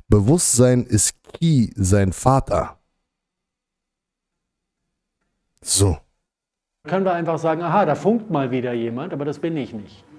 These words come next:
Speaker 2: Und damit ist das ein Witz.
Speaker 1: Morgens ein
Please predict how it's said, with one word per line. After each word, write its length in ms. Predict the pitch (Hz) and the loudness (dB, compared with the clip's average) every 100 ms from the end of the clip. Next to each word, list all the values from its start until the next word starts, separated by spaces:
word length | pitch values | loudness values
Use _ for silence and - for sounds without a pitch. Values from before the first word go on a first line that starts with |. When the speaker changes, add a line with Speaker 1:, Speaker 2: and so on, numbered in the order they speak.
| - _ _ _ _ - | -20 _ _ _ _ -14
Speaker 2:
Und 100 | 151 | -2
damit 200 | 156 185 | 0 2
ist 120 | 190 | 0
das 160 | 202 - | -2 -2
ein 200 | 156 135 | -4 -2
Witz. 100 | 160 _ _ _ _ - - - - - | -4 _ _ _ _ -14 -14 -18 -20 -2
Speaker 1:
Morgens 760 | 101 113 139 156 165 160 - | 2 4 4 4 4 2 0
ein 360 | 123 135 131 | 2 4 2